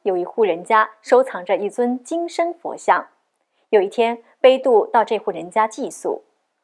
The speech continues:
或许他看到这户人家德行有亏，避免他们玷污佛像，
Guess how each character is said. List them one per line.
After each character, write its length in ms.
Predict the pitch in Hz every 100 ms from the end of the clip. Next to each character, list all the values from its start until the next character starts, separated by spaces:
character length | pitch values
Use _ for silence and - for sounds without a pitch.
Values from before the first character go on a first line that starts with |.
| _ _
或 160 | - 392
许 340 | - 240 208
他 160 | 196 240
看 160 | 254 233
到 120 | 208
这 160 | 226
户 140 | 196 175
人 200 | 165 175
家 260 | 208 208 -
德 200 | 180 208
行 240 | - 208
有 120 | 214 -
亏， 380 | - 240 254 _ _ _ _
避 140 | 302
免 180 | 247 190
他 140 | 240 220
们 140 | 226
玷 180 | 294 226
污 180 | 202 247
佛 240 | - 220
像， 300 | - 208 -